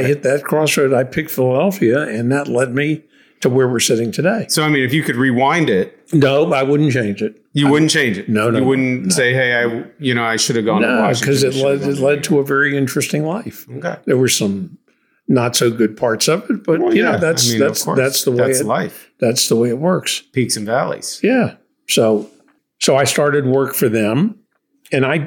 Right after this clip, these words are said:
Speaker 2: I had a, I kind of formulated a plan. The plan was that I would get a couple of years experience, uh, as a tax lawyer with a big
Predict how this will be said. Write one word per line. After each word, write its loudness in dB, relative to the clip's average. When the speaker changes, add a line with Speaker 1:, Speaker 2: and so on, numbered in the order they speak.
Speaker 2:
I -2
had 0
a, -2
I -2
kind -2
of -4
formulated 0
a -2
plan. -4
The 2
plan 0
was 0
that -6
I 0
would -2
get -2
a -2
couple 0
of 0
years 0
experience, -2
uh, 0
as 0
a -4
tax -4
lawyer 2
with -2
a -4
big -2